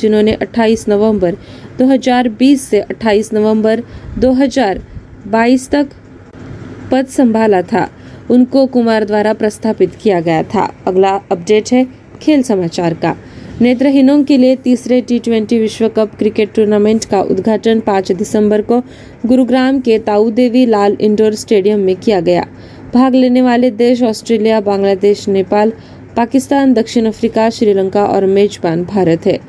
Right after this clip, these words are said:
टूर्नामेंट में कुल डेढ़ सौ खिलाड़ी हिस्सा ले रहे हैं. सत्रह दिसंबर तक देश भर के नौ शहरों में कुल चौबीस मैच खेले जाएंगे. अंतर्राष्ट्रीय दिव्यांग दिवस समारोह को सार्वभौमिक रूप से चिन्हित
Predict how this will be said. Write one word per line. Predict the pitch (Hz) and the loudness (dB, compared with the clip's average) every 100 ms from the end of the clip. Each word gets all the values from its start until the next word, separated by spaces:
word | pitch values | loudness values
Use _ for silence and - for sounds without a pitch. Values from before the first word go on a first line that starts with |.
| - - - - | -18 -20 -18 -2
टूर्नामेंट | 247 240 233 247 247 233 | 0 2 2 2 2 0
में | 202 | -2
कुल | 196 226 220 202 | 0 0 2 0
डेढ़ | 185 214 220 | -2 -2 -2
सौ | 214 262 254 | -2 -2 -2
खिलाड़ी | 226 190 170 185 220 | 0 0 0 -2 -2
हिस्सा | 202 - 240 | -2 0 0
ले | 190 | 2
रहे | 170 202 175 | 0 0 2
हैं. | 202 143 - - - - - | 2 0 -4 -20 -20 -20 -6
सत्रह | 247 - 233 226 | -2 0 0 0
दिसंबर | 208 226 220 220 220 - | -2 -2 -2 0 -2 -2
तक | 233 190 | -4 0
देश | 214 220 202 226 | 0 0 -2 -2
भर | 226 226 | -2 0
के | 185 | 0
नौ | 185 196 196 | 2 2 0
शहरों | - 214 220 214 | 0 2 2 2
में | 180 | 0
कुल | - 208 220 - - - - - | 2 0 0 -2 -18 -20 -6 0
चौबीस | 254 240 269 - | 2 2 0 0
मैच | 190 185 185 | 0 0 -4
खेले | - 240 190 | -4 0 0
जाएंगे. | 170 185 160 160 - - | 0 0 0 -2 -4 -2
अंतर्राष्ट्रीय | 185 190 190 202 214 - 220 | -4 0 2 2 0 0 0
दिव्यांग | 202 190 214 202 190 | 0 0 0 0 0
दिवस | 190 185 190 | 0 0 0
समारोह | 208 202 214 214 | -2 0 2 2
को | 220 208 208 - - - - | 2 0 -2 -6 -20 -20 -4
सार्वभौमिक | 254 247 247 226 262 247 254 | 0 2 2 2 2 2 0
रूप | 247 240 | 0 0
से | - 190 | 0 -2
चिन्हित | 190 220 214 | -2 -2 0